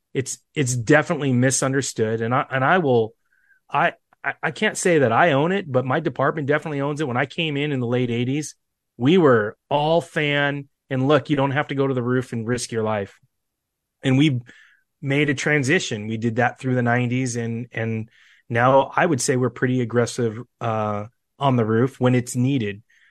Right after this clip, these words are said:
And the big issue is, is, you know, making statements like you're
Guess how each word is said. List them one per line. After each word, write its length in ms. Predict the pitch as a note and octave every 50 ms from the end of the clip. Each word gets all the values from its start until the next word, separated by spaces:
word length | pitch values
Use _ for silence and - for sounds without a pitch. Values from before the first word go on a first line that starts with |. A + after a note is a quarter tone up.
| _ _ _ -
And 160 | C#3 C3 C3+
the 40 | C3
big 240 | G#2 D#3+ - G3
issue 400 | G#3+ G#3+ G3+ - - - C#3 C3
is, 480 | C3 B2 B2 B2 A#2+ A#2+ A2+ G#2+ A#2 - -
is, 480 | D#3 C#3 C3 B2 A2+ A2 G#2+ A#2+ - - _ _ _ _ _ _ _ _ _ _ _
you 120 | - F3 C#3
know, 240 | A#2+ A#2 B2 B2+ -
making 300 | E3+ D3 D#3+ F#3 - -
statements 500 | B2 - - D3+ D#3 B2+ D3 C#3+ B2 -
like 300 | - B2+ B2 A2+ A#2 -
you're 220 | B2+ B2 A#2+ A#2